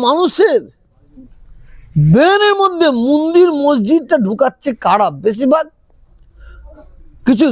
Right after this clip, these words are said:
রাজনীতির নেতা, কেন্দ্রীয় থেকে রাজ্য, এদের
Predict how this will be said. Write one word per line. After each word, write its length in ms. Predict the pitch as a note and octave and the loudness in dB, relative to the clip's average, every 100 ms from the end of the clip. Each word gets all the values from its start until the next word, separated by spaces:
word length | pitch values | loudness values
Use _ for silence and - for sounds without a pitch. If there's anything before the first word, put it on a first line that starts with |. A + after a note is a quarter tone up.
| G#3 | 2
রাজনীতির 540 | G#3 D#4 F4 C4 D4 A3+ | 2 2 0 -2 0 0
নেতা, 300 | A3 D3 F#3 C#3+ - _ _ _ _ _ - - - - - - - - - - - - - - - | 0 0 -2 -4 -14 _ _ _ _ _ -20 -20 -20 -20 -20 -20 -20 -20 -20 -20 -20 -20 -20 -8 0
কেন্দ্রীয় 520 | A#3+ C#4 D4 E4+ F#4 F4 | 0 0 0 2 2 0
থেকে 180 | G4 F4 C#4 | 0 2 2
রাজ্য, 280 | C4 G#3 F3 G#3 C#3+ - _ - - - - - - - - - - - - - - - - A3 | 2 0 0 -2 -2 -12 _ -20 -20 -20 -20 -20 -20 -20 -20 -20 -20 -20 -20 -20 -20 -8 0 2
এদের 260 | C#4+ F4+ | 4 4